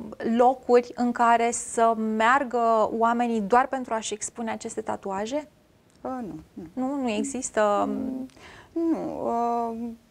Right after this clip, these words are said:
Speaker 2: aparte sunt aceste festivaluri care se organizează, uh, nu doar la Iași, se organizează mai, în mai multe orașe din, uh, din România.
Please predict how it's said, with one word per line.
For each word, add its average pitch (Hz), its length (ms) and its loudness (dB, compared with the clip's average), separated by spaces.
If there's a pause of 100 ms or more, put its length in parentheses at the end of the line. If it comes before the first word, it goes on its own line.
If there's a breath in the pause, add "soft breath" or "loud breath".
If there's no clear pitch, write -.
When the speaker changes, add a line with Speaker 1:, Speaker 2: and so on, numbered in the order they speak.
(140)
Speaker 2:
aparte 311 600 0
sunt 294 240 0
aceste 262 540 -2 (400)
festivaluri 196 1000 -2
care 208 200 0
se 202 160 -4
organizează, 180 1080 -4 (540 loud breath)
uh, 180 200 -6
nu 233 120 -8
doar 165 180 -6
la 165 120 -6
Iași, 247 260 -2
se - 120 -8
organizează 185 600 -8
mai, 170 220 -8
în 175 160 -10
mai 185 140 -10
multe 170 280 -12 (160)
orașe 170 380 -8
din, 165 280 -12
uh, 156 420 -10
din 170 140 -12
România. 170 520 -8